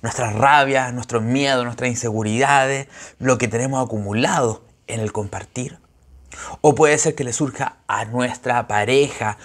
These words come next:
pero no solamente en lo que es el amor, puede ser en vínculos de socios o de amistades.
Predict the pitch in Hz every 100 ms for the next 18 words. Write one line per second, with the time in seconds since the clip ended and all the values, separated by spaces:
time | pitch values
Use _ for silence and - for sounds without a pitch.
0 | - - 135 160 180 175 185 180 196 185
1 | 151 143 135 123 120 127 139 127 104 127
2 | 214 - 151 143 131 147 - 131 117 110
3 | 139 139 147 139 101 - 147 156 156 151
4 | 131 120 117 110 - - 139 123 82 -